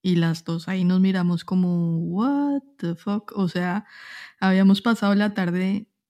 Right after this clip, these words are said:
más chirri posible, entre polas, máximo aguardiente. Y, pues, ahora entendíamos con claridad el felo-, el feo que le había hecho este señor a nuestro elixir rumbero, a esta azúcar líquida que lo pone a uno feliz y parrandero.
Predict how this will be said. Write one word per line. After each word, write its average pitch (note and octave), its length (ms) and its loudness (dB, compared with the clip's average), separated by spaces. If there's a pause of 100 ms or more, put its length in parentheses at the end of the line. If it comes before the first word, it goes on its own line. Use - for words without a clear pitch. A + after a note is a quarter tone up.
(440)
más G#3+ 320 8
chirri A#3+ 380 4
posible, F#3+ 920 4
entre F#3 300 2
polas, F#3 480 2
máximo G3 840 6
aguardiente. F3 800 -2 (640)
Y, G3+ 100 2
pues, E3 320 -2
ahora D3+ 280 0
entendíamos F#3+ 600 4
con G3+ 140 6
claridad G3 400 2
el E3+ 100 0
felo-, F#3 340 -2
el F3+ 160 0
feo E3+ 280 -4
que F#3+ 100 -4
le F#3 100 0
había E3 200 -2
hecho E3+ 580 -4 (160)
este F3+ 300 -4
señor F3 360 0
a E3+ 40 -6
nuestro F3 360 -2
elixir F3+ 420 0
rumbero, F#3+ 680 0
a D#3+ 120 -4
esta D#3+ 260 -4
azúcar G#3+ 460 4
líquida A#3+ 600 8
que A3+ 100 -2
lo F3+ 140 4
pone F#3+ 300 4
a G3+ 40 6
uno G#3 300 6
feliz F#3 420 0
y G3+ 60 -4
parrandero. F#3 560 -2